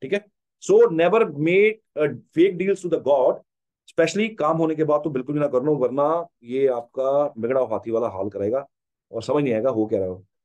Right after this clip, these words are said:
उपाय करते रहेंगे हम, होगा कुछ नहीं। आपको feeling क्या आएगा कि मुझ पे ना कुछ ने कुछ कर दिया है बृहस्पति की दशा में,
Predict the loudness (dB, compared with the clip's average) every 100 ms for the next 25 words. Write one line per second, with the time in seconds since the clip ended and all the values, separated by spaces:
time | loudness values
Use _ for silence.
0 | _ -6 -4 -2 -4 -6 -6 -6 -6 -10
1 | -10 -4 -4 -4 -10 -12 _ _ _ _
2 | _ _ _ _ _ _ _ _ _ _
3 | _ _ -8 -4 -2 0 2 2 4 2
4 | 2 2 -2 _ _ -2 0 2 2 0
5 | 0 -2 -2 -2 0 -2 -4 _ _ _
6 | _ _ _ _ _ _ _ _ -4 -2
7 | -2 -4 -4 -6 -14